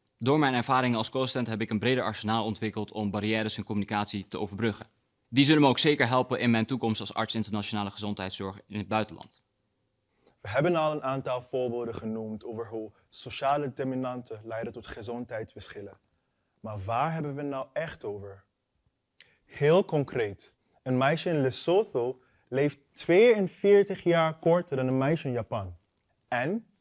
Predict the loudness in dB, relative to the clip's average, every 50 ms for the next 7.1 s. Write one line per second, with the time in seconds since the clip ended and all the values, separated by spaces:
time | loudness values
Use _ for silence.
0 | _ _ _ _ _ _ _ -8 -4 0 2 2 4 4 2 2 0 0 -2 -4
1 | -6 -4 _ 0 0 0 0 -2 -2 -2 -4 -10 -16 -20 -20 _ _ _ _ -4
2 | -4 -4 -4 -2 _ 4 4 4 4 2 -2 -4 -4 -6 -8 -8 -4 -2 0 0
3 | 0 -2 -4 -6 _ _ _ _ _ _ _ _ -2 0 0 0 -2 -2 0 2
4 | 2 4 4 2 2 0 0 -4 _ -18 _ _ _ _ -12 -2 2 2 2 2
5 | 2 -2 -6 -4 -2 -2 0 0 0 0 0 0 0 -2 -2 -2 0 0 0 0
6 | -2 -4 -6 -8 -6 -4 -4 -4 -4 -6 -6 -6 -6 -8 -8 -6 -6 -4 -4 -6
7 | -8 -12